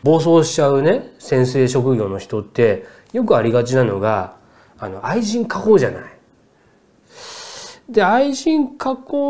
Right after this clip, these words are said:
うに、のとはまたこの人、その、なんだ、一方的な回春ばっかっていうのは、またこれ、これ対極に位置するとこであって、よくほら、タレントさんでもさ、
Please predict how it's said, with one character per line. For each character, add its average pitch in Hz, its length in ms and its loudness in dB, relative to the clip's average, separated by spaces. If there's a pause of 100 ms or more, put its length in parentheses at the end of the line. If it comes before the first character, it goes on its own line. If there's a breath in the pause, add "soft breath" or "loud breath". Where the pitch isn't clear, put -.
(1080)
う 240 80 -2
に、 175 240 0 (480)
の 214 220 2
と 320 120 2
は 294 60 6
ま 190 140 4
た 214 100 2
こ 247 160 4
の 262 80 2
人、 208 160 2
そ 139 140 0
の、 127 260 2
な 127 140 0
ん - 20 -2
だ、 117 80 0
一 117 180 -6
方 214 120 4
的 214 160 0
な 208 80 2
回 196 220 0
春 208 220 0
ば 202 100 2
っ 202 60 -8
か 226 100 0
っ 220 80 -6
て 156 100 0
い - 20 4
う 113 40 0
の 104 140 -2
は、 107 360 0
ま 254 100 -4
た 269 100 -2
こ 285 100 0
れ、 285 60 2
こ 277 120 0
れ 262 100 0
対 240 220 0
極 233 220 0
に 240 100 0
位 - 20 -2
置 240 100 -8
す - 140 -4
る 117 80 0
と 113 100 -6
こ 110 120 0
で 104 40 0
あ 98 80 -2
っ 92 40 -8
て、 107 560 0 (520 loud breath)
よ 269 80 -2
く 233 40 -6
ほ 240 100 2
ら、 143 80 4
タ 151 140 0
レ 175 80 4
ン 202 80 0
ト 208 100 4
さ 208 120 0
ん 208 80 0
で 208 60 2
も 117 140 0
さ、 104 400 -4